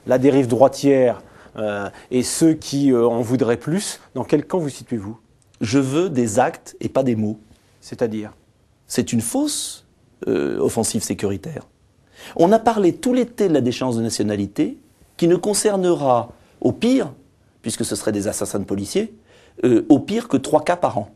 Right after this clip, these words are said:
Speaker 1: Vous auriez voulu qu'elle soit étendue, euh,
Speaker 2: Mais
Speaker 1: aux
Speaker 2: non,
Speaker 1: polygames,
Speaker 2: mais c'est pas le problème.
Speaker 1: euh, aux gens,
Speaker 2: Mais
Speaker 1: euh,
Speaker 2: c'est pas le problème. Le problème,
Speaker 1: la
Speaker 2: c'est
Speaker 1: question
Speaker 2: quoi ?
Speaker 1: d'excision.
Speaker 2: C'est pas du tout ça le problème. Le problème, c'est qu'il y a dix mille policiers de moins dans nos commissariats.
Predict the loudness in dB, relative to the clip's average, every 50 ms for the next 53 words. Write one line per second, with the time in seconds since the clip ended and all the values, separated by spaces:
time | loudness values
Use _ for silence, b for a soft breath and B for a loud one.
0 | _ -14 -10 -6 -2 -2 0 0 2 2 2 0 2 0 0 -2 0 0 0 0
1 | 2 0 0 0 0 2 2 4 4 4 4 4 2 2 2 0 2 2 2 4
2 | 4 4 6 6 6 6 6 4 4 2 2 2 0 -2 -4 -6 -2 0 2 4
3 | 4 4 4 4 2 2 2 0 0 2 0 2 2 2 2 4 4 4 4 4
4 | 2 2 2 2 2 0 -2 -4 -2 -2 0 0 2 2 0 0 2 0 0 2
5 | 2 0 0 2 2 2 2 2 2 2 4 6 6 6 4 2 0 -2 -4 -4
6 | -8 b b b b b _ _ -10 -2 -2 -2 0 0 -2 0 0 -2 -4 -4
7 | -6 -6 -8 -6 -6 -8 -8 -8 -8 -8 -6 -4 -4 -6 -6 -10 -12 -16 _ _
8 | _ _ _ b b b b b b 6 8 8 6 2 2 2 2 0 -2 -2
9 | 2 2 2 2 4 2 2 2 2 2 0 0 0 0 0 0 0 0 -2 -2
10 | -2 -2 0 -2 -2 0 -2 -2 -2 -2 -4 -4 -6 -6 -10 -12 -14